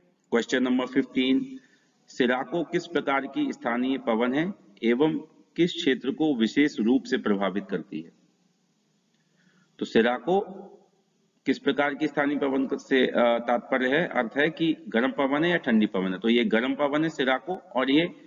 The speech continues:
अ, विशेष रूप से इटली, अ, में जो है बहती है या इटली को प्रभावित करती है, ठीक है।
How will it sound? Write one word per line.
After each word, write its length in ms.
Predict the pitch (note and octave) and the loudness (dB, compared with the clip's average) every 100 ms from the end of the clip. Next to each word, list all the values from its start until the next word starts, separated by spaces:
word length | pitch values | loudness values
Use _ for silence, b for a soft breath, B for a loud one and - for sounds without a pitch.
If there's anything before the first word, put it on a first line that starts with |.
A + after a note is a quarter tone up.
| B B _ | B B _
अ, 100 | A#2+ | 0
विशेष 380 | A#2+ A2+ A#2+ D3+ - | 2 0 2 0 2
रूप 140 | C#3+ C#3 | -2 0
से 160 | E3+ | 0
इटली, 640 | F3+ - C#3+ D#3 F3 F3 D#3 - - - | -2 0 -2 0 0 2 2 -2 -18 -2
अ, 40 | A#2 A2+ A2 | 2 2 2
में 220 | G#2+ A2 | 2 2
जो 120 | G2+ G#2 | 2 2
है 80 | |
बहती 360 | G2 F#2+ - G2 | 2 -2 -4 -4
है 220 | F#2+ E2+ - _ _ | -4 -4 -10 _ _
या 120 | G#2+ | -2
इटली 320 | G#2+ A2+ B2+ C3 | 0 0 2 2
को 120 | C3 | 2
प्रभावित 440 | G#2+ G#2 G#2+ G#2+ - | 0 0 0 -2 -4
करती 320 | - - C#3+ | -6 -6 -10
है, 60 | - - - _ - | -10 -16 -20 _ -6
ठीक 180 | D#3 | -2
है। 100 | G#3+ | -2